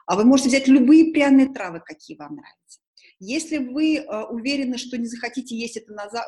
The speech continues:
что захотите, не захотите есть это на завтрак, возьмите, положите чеснок. Просто я чеснок почти никуда не добавляю в сыром виде,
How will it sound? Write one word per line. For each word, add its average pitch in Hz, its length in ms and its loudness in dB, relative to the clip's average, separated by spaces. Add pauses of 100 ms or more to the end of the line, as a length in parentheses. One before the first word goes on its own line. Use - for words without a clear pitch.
что - 160 -18
захотите, 214 600 -14 (140)
не 226 140 -4
захотите 240 420 -10
есть 214 120 -16
это - 120 -20
на 214 100 -12
завтрак, 254 320 -10
возьмите, 190 300 -12
положите 190 360 -14
чеснок. - 480 -18 (600)
Просто 180 360 -16 (160)
я 202 560 -6
чеснок 240 520 -8 (220)
почти 185 300 -12
никуда 196 360 -10
не 185 120 -10
добавляю 180 540 -8
в - 40 -14
сыром 175 380 -8
виде, 233 500 0